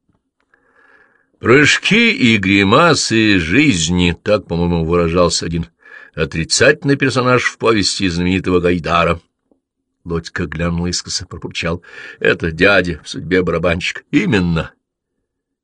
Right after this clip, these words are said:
Кстати, была любимая книжка у Волчка». «У кого?» Лодька посмотрел с виноватой надеждой. «Неужели Лев Семенович не собирается гнать его?» «Да»,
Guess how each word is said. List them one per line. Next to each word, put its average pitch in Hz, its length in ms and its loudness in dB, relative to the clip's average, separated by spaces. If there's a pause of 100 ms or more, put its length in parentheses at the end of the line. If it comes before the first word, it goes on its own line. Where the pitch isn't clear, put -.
Кстати, 120 480 0
была 98 480 4 (280)
любимая 85 720 2
книжка - 500 -8
у 80 100 -8
Волчка». - 600 -8 (1500)
«У 87 180 -4
кого?» 107 540 4 (880)
Лодька 90 340 -2
посмотрел 90 420 -4
с - 120 -4
виноватой 92 400 -4
надеждой. 87 600 -2
«Неужели 90 380 -2
Лев 92 260 -4
Семенович 98 440 -6 (340)
не 90 80 -4
собирается 107 500 2
гнать 131 360 0
его?» 90 160 -2 (600)
«Да», 151 400 4